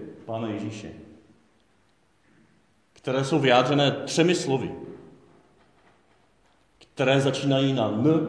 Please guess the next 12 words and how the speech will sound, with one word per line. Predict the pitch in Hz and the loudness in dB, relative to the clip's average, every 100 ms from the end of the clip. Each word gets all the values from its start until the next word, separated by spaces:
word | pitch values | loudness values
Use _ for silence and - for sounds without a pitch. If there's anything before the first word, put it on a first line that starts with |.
| - | -4
O, | 123 - | -4 -4
S, | - - 107 - - - - - - - _ _ _ _ - | -6 -8 -6 -6 -8 -14 -18 -20 -20 -20 _ _ _ _ -16
tak | 107 | -12
pak | 117 110 | -10 -8
už | - - | -8 -4
to | |
je | 120 | -4
jasnější. | 110 123 104 - - - - - - - _ _ _ _ _ _ - | -2 -4 -6 -8 -12 -16 -20 -20 -20 -20 _ _ _ _ _ _ -8
Hledáme | 185 220 226 | -4 -2 -2
nos. | 131 - - - - - - - - - _ | -2 -2 -6 -12 -14 -20 -20 -20 -20 -20 _
Ježíš | 131 156 156 | -6 -6 -6
totiž | 175 190 - - | -6 -6 -8 -14